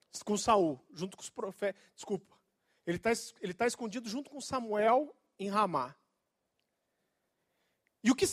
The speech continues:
o que Saul fez? Saul enviou dois mensageiros pra verem se Davi tava lá mesmo e prender Davi. Vamos ver o que aconteceu.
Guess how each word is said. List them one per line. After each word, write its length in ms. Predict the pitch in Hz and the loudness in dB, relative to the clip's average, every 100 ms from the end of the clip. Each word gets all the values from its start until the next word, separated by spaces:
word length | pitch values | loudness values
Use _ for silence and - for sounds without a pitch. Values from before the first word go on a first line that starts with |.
| 330 269 | -2 -4
o 100 | - | -2
que 140 | 359 | -2
Saul 340 | - 311 294 | 4 4 4
fez? 540 | 254 233 196 156 - - - | 2 2 2 2 -8 -14 -12
Saul 340 | - 214 269 | -2 0 0
enviou 320 | 285 214 285 | -2 -4 -6
dois 460 | 214 165 233 349 320 | -6 -2 0 2 0
mensageiros 840 | 330 311 - 294 175 160 143 139 | -4 -10 -8 -8 -6 -6 -6 -8
pra 200 | - 147 | -8 -6
verem 240 | 147 190 220 | -2 -4 -4
se 120 | - | -2
Davi 300 | 196 165 208 | 0 0 -4
tava 260 | 214 185 170 | -4 -2 0
lá 160 | 165 | 0
mesmo 420 | 160 170 175 214 - _ - | 0 -2 -4 -8 -16 _ -12
e 80 | 185 | -6
prender 420 | 233 208 185 185 | -2 -2 0 0
Davi. 340 | 185 151 143 - _ | 0 -2 -10 -16 _
Vamos 160 | - 226 | -2 4
ver 80 | 226 | 4
o 40 | |
que 80 | 226 | 4
aconteceu. 640 | 214 208 202 185 - 123 | 2 0 -2 -4 -4 -6